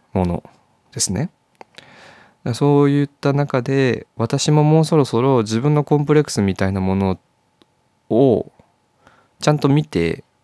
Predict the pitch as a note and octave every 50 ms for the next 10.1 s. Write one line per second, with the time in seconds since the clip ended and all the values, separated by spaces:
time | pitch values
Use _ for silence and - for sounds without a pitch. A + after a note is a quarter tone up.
0 | _ _ _ - - _ _ _ _ _ _ - - C3+ - D#3+ E3 F3 F3 -
1 | - - F3+ - - D3+ C#3+ C#3+ D3+ D3 D#3 G3 G3 D#3+ - - - _ _ _
2 | _ _ - _ _ _ _ _ _ _ - C3+ D#3 D3+ A#2 F2+ E2 - - G2
3 | F#2 F2+ - - G2+ G2 - - F#2 F#2 - - - F#2+ F2+ F2 - - - -
4 | F2+ F#2+ B2+ D3 D3 B2 G#2+ B2 C#3+ C3 A2+ - _ _ - _ _ - F#2+ F#2+
5 | B2 C#3 - - - F#2 F2 - - F2+ F2+ - F2 F2 F2 - - F2 F2 F2
6 | F2 F2 F2 F2 F2 F2 F2+ F2+ E2+ D#2 - _ _ _ _ _ _ _ _ _
7 | _ _ _ _ _ - - G2 F#2+ - - F#2+ F2+ - - _ _ _ _ _
8 | _ _ _ _ _ _ _ _ _ _ _ _ _ _ _ _ _ _ - G#2
9 | G2+ G2+ G2 F#2 - F#2 - - G2+ F#2+ - - - F2+ F2 F#2 A#2+ - _ -
10 | - -